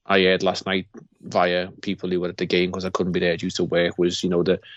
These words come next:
the old rendition of "You haven't won a trophy since nineteen ninety-five," which we, we aim towards the Blues, which was rebranded into "We haven't won a trophy since Sunday afternoon."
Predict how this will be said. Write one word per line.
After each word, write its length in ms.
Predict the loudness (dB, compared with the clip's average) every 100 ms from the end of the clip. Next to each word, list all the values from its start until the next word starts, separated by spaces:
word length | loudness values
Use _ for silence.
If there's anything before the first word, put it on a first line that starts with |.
| -20 _ 2
the 100 | 6
old 220 | 6 6
rendition 500 | 4 4 0 -2 -4
of 120 | 0
"You 100 | 0
haven't 200 | 0 -2
won 120 | -6
a 60 | -4
trophy 380 | -2 -2 0 -2
since 280 | -4 -6 -2
nineteen 320 | -2 0 -2
ninety-five," 640 | -2 -2 -2 4 4 4 0
which 180 | -4
we, 240 | 0 -2 -4 -4
we 200 | 0 2
aim 160 | 0
towards 500 | -6 -2 -2 -2 -6
the 100 | -4
Blues, 420 | 2 4 4 2
which 260 | 0 0 0
was 280 | 0 0 -2
rebranded 580 | 2 2 4 2 2 -2
into 360 | -4 -2 -4 -4 _ _ -2
"We 60 | -2
haven't 220 | 0 -4
won 140 | -6
a 40 | -4
trophy 400 | -2 -2 0 -2
since 260 | -2 -2
Sunday 320 | 0 0 0
afternoon." 500 | 0 0 -2 -2 -6